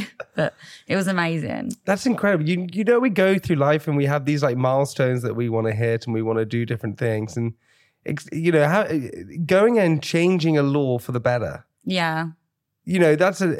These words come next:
Speaker 2: an amazing thing to achieve and do in, in, in, in some, in one's life.
Speaker 1: Yeah, no, it really is. And I wanted to do it, but I never in a million years thought it would happen this quick. And, like,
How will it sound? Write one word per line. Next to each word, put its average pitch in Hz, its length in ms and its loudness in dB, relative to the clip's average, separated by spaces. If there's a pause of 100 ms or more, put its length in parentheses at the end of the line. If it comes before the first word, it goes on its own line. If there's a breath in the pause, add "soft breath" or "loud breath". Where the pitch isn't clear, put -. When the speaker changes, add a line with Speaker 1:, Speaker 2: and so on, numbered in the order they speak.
(400)
Speaker 2:
an 156 80 0
amazing 175 580 2
thing 147 220 0
to 139 80 -2
achieve 123 500 -2
and 117 140 -2
do 117 260 0
in, 107 200 -2
in, 113 240 -4
in, 123 320 -6
in 127 200 -2
some, 127 260 -2
in 127 140 -2
one's 127 240 -2
life. - 500 -4
Speaker 1:
Yeah, 165 420 -4 (100)
no, 180 160 -2
it 185 120 -2
really 175 320 -4
is. 160 460 -8
And 190 280 -4
I 190 140 0
wanted 202 360 -2
to 185 100 -8
do 180 160 0
it, 151 320 -2
but - 60 -6
I 139 100 -2
never 180 320 -2
in 175 80 -2
a 170 40 -4
million 165 340 -4
years 160 220 -6
thought 160 380 -4
it 156 60 -2
would 160 100 -8
happen 156 280 -6
this 156 180 -6
quick. 160 500 -4
And, 160 140 -4
like, 160 240 -4